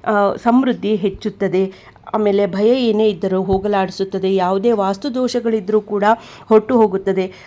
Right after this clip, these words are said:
ಆಂಜನೇಯನನ್ನು ನಾವು ಪೂಜಿಸುವುದರಿಂದ ಮನೆಯಲ್ಲಿ ಋಣಾತ್ಮಕ ಶಕ್ತಿಗಳು ನಾಶವಾಗಿ ಧನಾತ್ಮಕ ಶಕ್ತಿ ಹೆಚ್ಚುತ್ತದೆ ಎಂಬ ನಂಬಿಕೆ ಇದೆ. ಏನಂತೀರಾ ವೀಕ್ಷಕರೇ? ನಾಳೆ ದಿವಸ ಇರುವ ಹನುಮಾನ್ ಜಯಂತಿಯನ್ನು ನೀವು, ಆ, ಸಂತೋಷದಿಂದ ಆಚರಿಸಿ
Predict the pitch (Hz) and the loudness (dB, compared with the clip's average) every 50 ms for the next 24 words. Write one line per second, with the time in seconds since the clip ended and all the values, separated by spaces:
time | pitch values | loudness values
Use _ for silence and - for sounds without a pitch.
0 | - - - 233 254 277 294 330 311 311 330 320 311 294 285 277 269 262 262 262 | -18 -8 -2 0 2 2 4 2 2 2 2 2 4 4 2 2 0 0 0 0
1 | 262 254 233 226 226 233 240 233 - - - 254 277 254 302 302 302 339 294 262 | 2 2 2 4 4 2 0 -2 -8 -14 -8 -6 -4 -2 -2 -2 -2 0 0 0
2 | 240 208 233 220 208 202 202 208 220 214 - - - - 226 233 240 262 269 269 | 0 0 0 0 0 0 2 0 0 0 -4 -18 -8 0 2 2 4 4 2 2
3 | 254 240 240 226 214 214 220 240 277 285 - 294 302 302 302 - - 247 247 - | 2 2 4 4 4 4 4 2 2 0 -2 -4 -2 -2 -2 -4 -4 -6 -4 -4
4 | 226 214 220 214 214 208 208 196 202 208 - 254 233 220 202 185 208 208 175 190 | -4 0 0 2 2 2 2 0 0 0 -2 -2 -2 -2 0 0 -2 -2 0 0
5 | 185 208 220 247 254 - 302 302 294 294 285 262 226 - - 220 160 196 190 196 | 0 2 0 0 0 -2 -4 -4 -4 -4 -6 -6 -10 -6 -6 -6 -6 -6 -8 -8
6 | - 208 202 196 190 190 190 190 185 185 180 226 254 247 208 190 180 185 180 - | -8 -10 -6 -6 -6 -6 -6 -6 -6 -4 -4 -2 -2 -2 -2 -2 -4 -4 -6 -6
7 | 190 180 175 165 185 180 - - - - - - - - - 220 226 220 208 196 | -4 -4 -4 -4 -4 -6 -6 -6 -10 -20 -20 -20 -20 -14 -4 0 2 2 2 2
8 | 196 196 202 190 190 185 180 185 180 180 - 202 190 190 - 185 196 196 - - | 0 -2 -4 -2 -2 -2 -2 -2 -4 -6 -6 -8 -8 -6 -6 -6 -6 -8 -10 -18
9 | - - - - 202 202 202 208 202 202 - - - 190 214 208 196 196 208 202 | -20 -16 -8 -4 0 0 2 2 2 0 0 -4 -6 -4 -4 -4 -2 -2 -4 -2
10 | 196 196 196 196 196 185 208 208 214 226 240 233 220 208 196 196 196 196 196 196 | -2 -2 -2 -2 -2 -4 -4 -4 -2 -2 -2 -2 0 0 0 0 0 0 -2 -2
11 | 190 185 185 190 196 196 - - - - - 233 240 262 285 302 349 392 381 - | -2 -2 -2 -2 -4 -4 -6 -18 -20 -10 -2 0 0 2 2 2 2 0 0 -2
12 | - _ - - - 233 226 220 214 214 240 240 247 247 302 294 - - 247 190 | -10 _ -12 -4 0 2 2 2 2 0 0 -2 0 0 -2 -2 -2 -4 -6 -4
13 | 208 196 190 202 196 185 180 185 185 - 202 185 190 - - - 196 190 | -2 -2 0 0 2 2 0 0 -2 -2 -4 -4 -4 -6 -8 -6 -6 -6